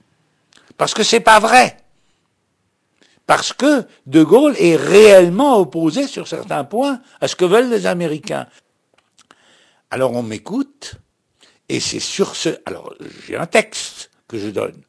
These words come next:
Et sur ce texte, on décrète que depuis des années, je suis en état de duplicité, de mensonge, de, de trahison,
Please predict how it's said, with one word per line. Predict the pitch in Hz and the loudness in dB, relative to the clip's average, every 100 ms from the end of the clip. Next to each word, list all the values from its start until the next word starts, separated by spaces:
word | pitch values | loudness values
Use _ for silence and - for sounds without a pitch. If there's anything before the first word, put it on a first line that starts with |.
| _ _ _ - _ _ _ | _ _ _ -20 _ _ _
Et | 123 | -10
sur | 113 185 170 | -8 -8 -8
ce | - | -8
texte, | 117 180 196 - - - _ _ _ _ _ | -6 -6 -6 -8 -16 -18 _ _ _ _ _
on | 120 | -10
décrète | 117 127 - 160 170 170 | -4 -4 -4 -4 -4 -4
que | - | -12
depuis | 123 120 - 123 | -8 -8 -8 -8
des | 117 113 | -6 -4
années, | 117 127 170 131 | -6 -4 -6 -6
je | 120 | -10
suis | 113 127 117 | -12 -12 -10
en | 117 | -10
état | 110 135 123 | -8 -6 -6
de | 110 | -8
duplicité, | 95 101 - 101 - 107 _ 135 143 131 | -12 -20 -20 -20 -20 -20 _ -6 -6 -4
de | 117 | -8
mensonge, | 107 110 95 - 123 131 139 131 110 110 | -8 -12 -12 -14 -12 -10 -8 -10 -12 -12
de, | 110 104 - - - 123 | -10 -10 -12 -20 -20 -10
de | |
trahison, | 120 - 135 117 107 92 131 147 156 | -8 -4 -2 -2 -6 -10 -8 -6 -10